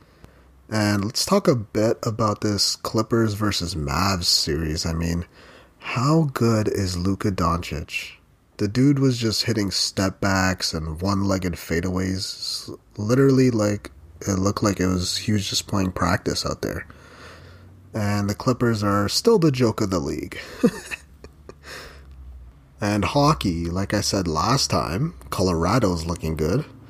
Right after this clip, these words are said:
And they ended up sweeping Saint Louis pretty easily this week. They were the first team to advance to the second round. And the Leafs won a few games this week. They ended up winning three in a row.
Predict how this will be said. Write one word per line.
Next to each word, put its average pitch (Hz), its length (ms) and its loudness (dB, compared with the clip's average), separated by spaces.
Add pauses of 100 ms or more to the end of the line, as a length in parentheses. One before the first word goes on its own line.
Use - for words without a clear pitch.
(360)
And 90 320 0
they 90 100 0
ended 104 240 -2
up 101 140 -2
sweeping 113 580 0
Saint 82 320 -2
Louis 82 360 -2
pretty 151 320 0
easily 92 480 -2
this 85 240 -4
week. 87 360 -6 (540)
They 107 100 2
were 95 120 2
the 90 100 -2
first 151 360 2
team 156 200 2
to 143 120 2
advance 135 480 0
to 104 100 -4
the 87 80 -2
second - 340 -4
round. 135 520 0 (640)
And 92 360 -2
the 92 100 -2
Leafs 180 320 4
won 104 200 2
a 85 40 -2
few 90 220 -4
games 90 300 -2
this 85 200 -4
week. 87 260 -6
They 95 140 0
ended 117 200 0
up 113 140 -2
winning 101 240 0
three 131 400 0
in 180 80 6
a - 60 4
row. 156 400 0